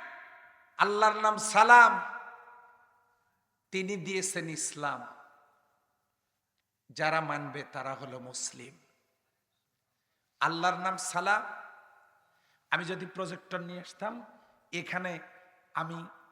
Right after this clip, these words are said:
আর্ট করে তাফসিরটা করতাম। আল্লাহর নাম সালাম,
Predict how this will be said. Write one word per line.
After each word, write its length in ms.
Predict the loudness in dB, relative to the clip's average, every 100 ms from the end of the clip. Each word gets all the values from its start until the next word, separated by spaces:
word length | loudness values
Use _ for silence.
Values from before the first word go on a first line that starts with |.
| _ _ _
আর্ট 440 | 4 4 4 -4 -10
করে 240 | -10 -10
তাফসিরটা 560 | -12 -12 -10 -10 -12 -12
করতাম। 420 | -12 -16 -16 -16 -18 -20 _ _ _ _ _ _ _ _ _ _ _
আল্লাহর 360 | -2 2 2 2
নাম 200 | 2 0
সালাম, 540 | 0 4 10 12 10